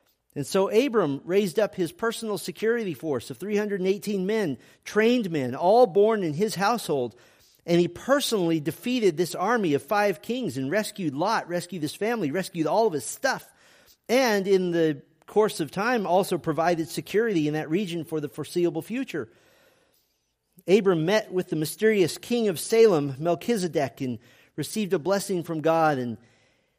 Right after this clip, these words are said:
Abram gave Melchizedek a tenth of everything he had recovered as an offering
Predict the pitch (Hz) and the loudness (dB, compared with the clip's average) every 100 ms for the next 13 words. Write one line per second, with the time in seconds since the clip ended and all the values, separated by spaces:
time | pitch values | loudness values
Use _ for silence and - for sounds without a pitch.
0 | _ _ 165 170 170 147 185 160 160 160 | _ _ 0 2 2 4 6 6 4 0
1 | - 185 156 156 143 143 - 185 160 147 | 4 2 4 0 0 -2 -2 -2 -2 0
2 | 170 165 170 156 160 151 135 135 190 165 | 0 2 0 -2 0 0 -2 0 0 0
3 | 135 127 139 - 165 175 160 147 131 117 | 0 0 -2 -2 -2 -2 -4 -6 -6 -8